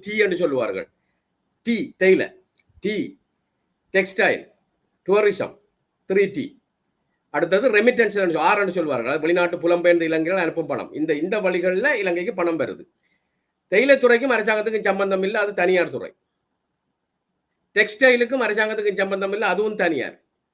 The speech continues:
டூரிசத்துக்கும் அரசாங்கத்துக்கும் சம்பந்தம் இல்லை, அதுவும் தனியார். வெளிநாட்டுல இருந்து அனுப்புற பணம்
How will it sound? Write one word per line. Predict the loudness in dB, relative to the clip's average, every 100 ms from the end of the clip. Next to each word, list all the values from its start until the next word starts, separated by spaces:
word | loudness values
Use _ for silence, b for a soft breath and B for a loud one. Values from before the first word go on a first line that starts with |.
| _ _ _ _ _ _ _ 2
டூரிசத்துக்கும் | 4 4 2 -2 -2 -2
அரசாங்கத்துக்கும் | 0 0 0 -2 -2 -2
சம்பந்தம் | -2 -4 -4
இல்லை, | -2 -2
அதுவும் | 0 -2 -2
தனியார். | -2 -2 -4 -10 _ _ _ _ _ _ _ _ _ _ _ _
வெளிநாட்டுல | 0 2 4 4 2
இருந்து | 2 0
அனுப்புற | 0 -2 -4
பணம் | -2 -2